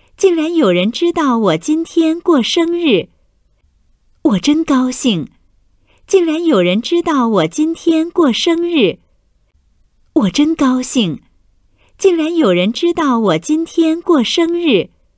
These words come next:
我真高兴！竟然有人知道我今天过生日。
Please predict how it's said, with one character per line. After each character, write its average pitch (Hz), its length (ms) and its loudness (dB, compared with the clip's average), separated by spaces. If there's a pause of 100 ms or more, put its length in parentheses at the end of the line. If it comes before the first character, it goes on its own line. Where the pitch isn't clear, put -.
(840)
我 208 180 0
真 302 240 0
高 254 280 0
兴！ 202 380 -2 (760)
竟 381 180 2
然 330 220 -2
有 254 160 2
人 180 180 2
知 339 220 -2
道 285 260 0
我 185 200 2
今 311 260 -2
天 320 380 0
过 311 200 2
生 339 380 -2
日。 269 300 0